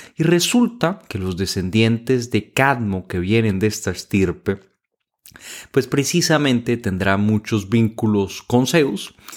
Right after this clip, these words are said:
y no solamente con este, sino también con diversas divinidades que les harán la vida absolutamente imposible e insoportable. Tebas es una ciudad importantísima en el mundo clásico, es, eh, la cuna de la tragedia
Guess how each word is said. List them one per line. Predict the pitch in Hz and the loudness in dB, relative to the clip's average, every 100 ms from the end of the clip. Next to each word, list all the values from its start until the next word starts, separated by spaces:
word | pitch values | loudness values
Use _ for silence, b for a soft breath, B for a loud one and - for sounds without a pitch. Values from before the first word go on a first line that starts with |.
| B B - | B B -4
y | 185 | 2
no | 196 151 | 2 2
solamente | - 143 135 131 127 120 120 | 4 4 4 2 0 -2 0
con | 107 107 | 2 4
este, | 107 - - 113 104 | 2 -2 -2 -2 -2
sino | - 107 98 95 | -2 -2 0 -2
también | 92 92 95 98 98 | -2 0 2 0 0
con | 110 104 | 0 0
diversas | 92 90 104 107 123 113 | 2 4 2 2 -4 0
divinidades | 117 117 131 151 131 104 104 117 - | 2 2 0 0 0 0 -2 -2 -4
que | - 131 127 B B - | 0 -2 -2 B B 0
les | 110 107 | 0 2
harán | 92 90 98 | 2 2 2
la | 98 | 2
vida | 98 95 95 | 2 2 0
absolutamente | 92 - 87 90 87 101 95 90 98 | -4 -6 -4 -4 -2 0 0 0 0
imposible | 95 90 - - - 123 120 113 113 107 | 0 -2 -2 -4 0 0 2 0 0 0
e | |
insoportable. | 95 85 - 80 85 - 113 117 85 - _ B B B | -2 -6 -8 -8 -10 -6 -2 -2 -4 -12 _ B B B
Tebas | 107 123 139 135 | 2 4 2 -2
es | 120 | -2
una | 135 123 | 0 0
ciudad | 85 82 | 0 0
importantísima | 104 104 101 - 76 - 117 113 101 85 | 0 -2 -4 -4 -10 -2 -2 0 -2 -4
en | 80 | -6
el | |
mundo | 80 87 95 - | -6 -4 -6 -2
clásico, | 123 120 - 113 - 101 92 | 0 0 -4 -8 -2 0 2
es, | 98 101 - | 2 0 -2
eh, | 104 95 B B B | -2 -2 B B B
la | 107 95 | -4 -2
cuna | - 117 123 127 | 0 2 2 2
de | 113 | 0
la | 98 | -2
tragedia | - 87 - 151 151 117 104 113 | -2 -4 0 0 2 2 0 -4